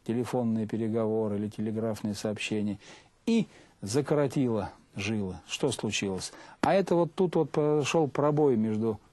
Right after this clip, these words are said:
значит, проводниками, да? Разрушился диэлектрик, потому что там тоже это вот колебания этих химических связей были, и фаноны иногда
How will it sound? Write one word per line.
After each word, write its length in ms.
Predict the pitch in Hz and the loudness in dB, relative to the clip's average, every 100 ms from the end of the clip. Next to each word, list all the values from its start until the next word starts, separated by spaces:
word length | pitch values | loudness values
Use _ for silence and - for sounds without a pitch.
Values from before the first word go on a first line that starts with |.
| _ | _
значит, 520 | 101 104 107 104 101 - | -16 -10 -6 -6 -6 -4
проводниками, 800 | 117 117 110 117 107 110 85 78 | -2 0 0 -2 0 0 0 -4
да? 220 | 113 147 - - - - | -4 -4 -10 -20 -18 -2
Разрушился 760 | 127 135 143 165 - 127 - | 0 4 4 2 2 0 0
диэлектрик, 640 | 117 120 127 127 107 95 - | 0 2 2 2 0 -6 -8
потому 300 | - 113 120 | -4 -2 -2
что 160 | - | -4
там 200 | 123 131 | -2 0
тоже 340 | 131 185 147 117 | 2 2 4 2
это 160 | 98 | -2
вот 80 | 95 - - - - | -8 -8 -20 -20 -4
колебания 460 | 120 127 127 110 | 0 2 2 2
этих 160 | 98 104 | 0 -2
химических 520 | - 120 110 - 127 | 0 0 0 -2 -2
связей 380 | - 190 220 196 | 2 2 2 2
были, 280 | 170 156 147 | 2 2 0
и 40 | |
фаноны 460 | 135 156 190 233 214 | 2 2 2 2 2
иногда 420 | 170 160 185 208 | 0 2 2 0